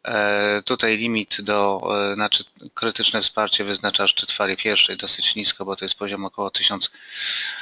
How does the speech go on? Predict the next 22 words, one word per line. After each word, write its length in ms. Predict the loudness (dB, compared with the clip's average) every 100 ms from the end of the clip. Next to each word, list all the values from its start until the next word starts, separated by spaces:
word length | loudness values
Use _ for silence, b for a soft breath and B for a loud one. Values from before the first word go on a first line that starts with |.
| B -8
e, 800 | -2 2 2 2 2 2 2 0 -2
tysiąc 360 | 0 2 2 2
osiemdziesiąt. 760 | 0 0 2 2 2 -2 -6 _ B B B B B _ -2
E, 280 | 0 0 -2 -6 _ _ -4
fala 320 | -2 0 0
czwarta 560 | 2 0 0 0 0 0
i 80 | -2
potem 260 | -2 0
w 40 | -2
dłuższej 320 | 0 2 2
perspektywie 520 | 2 2 0 -4 -6
fala 240 | -2 0 0
piąta 380 | -2 -2 -2
i 60 | -2
wtedy 280 | -2 -4 -2
już 140 | -2
mamy 220 | -2 0
ładną 320 | 0 0 0 -4
pięciofalową 640 | -4 -4 -2 -2 -2 -2
strukturę. 560 | -2 -2 -6 -2 0 -2 B B B B -8
Mamy 200 | -4 -2
pierwszy, 480 | 0 4 4 4 0